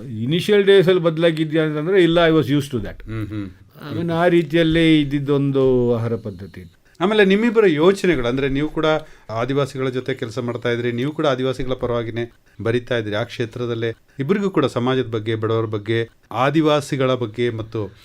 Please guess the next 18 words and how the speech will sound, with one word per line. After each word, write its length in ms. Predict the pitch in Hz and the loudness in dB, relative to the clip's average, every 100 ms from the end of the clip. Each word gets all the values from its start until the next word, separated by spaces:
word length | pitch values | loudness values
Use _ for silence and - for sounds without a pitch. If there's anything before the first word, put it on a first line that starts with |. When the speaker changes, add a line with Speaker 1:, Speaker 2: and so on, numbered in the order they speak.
| - | -8
Speaker 2:
ಸಮಾಜದ 680 | - 143 160 156 143 120 - 143 | 0 2 4 2 0 -2 -4 -2
Speaker 1:
Downtrodden. 380 | 143 156 147 | 2 2 2
Speaker 2:
ಅಂಚಿನಲ್ಲಿ 280 | 135 123 113 | 4 4 4
ಬದುಕ್ತಾ 440 | 143 131 131 - 131 | 2 0 0 0 0
ಇರುವಂತ 320 | 123 113 113 | 0 -2 -4
ಸಮುದಾಯಗಳ 800 | 113 107 107 117 123 131 120 110 | -4 -4 -6 -6 -2 -2 -2 -6
ಬಗ್ಗೆ 240 | 98 110 | -8 -6
ಬಹಳಷ್ಟು 600 | 113 101 113 110 - 104 - _ | -6 -6 -8 -8 -10 -10 -12 _
ಕಾಳಜಿ 380 | - 139 175 139 | -2 0 0 0
ಇದ್ದವರು. 360 | 120 104 95 - | -4 -4 -6 -6
ಇದು 180 | 143 160 | -4 -2
ನಿಮ್ಮನ್ನ 360 | 214 202 185 180 | 0 4 4 4
ಹೇಗೆ 520 | 147 165 165 160 143 - - | 2 0 0 -2 -4 -8 -4
ಹೆಚ್ಚು 540 | 160 165 - 175 143 - _ _ - | -2 -2 -2 -2 -2 -4 _ _ -6
ಹತ್ತಿರ 340 | 135 - 156 | -6 -2 0
ಮಾಡಿತ್ತು 400 | 139 120 110 - | 2 0 0 -4
ಅಂತ 140 | 101 - | -8 -8
ಹೇಳ್ತೀರಾ? 380 | 107 98 104 | -10 -10 -12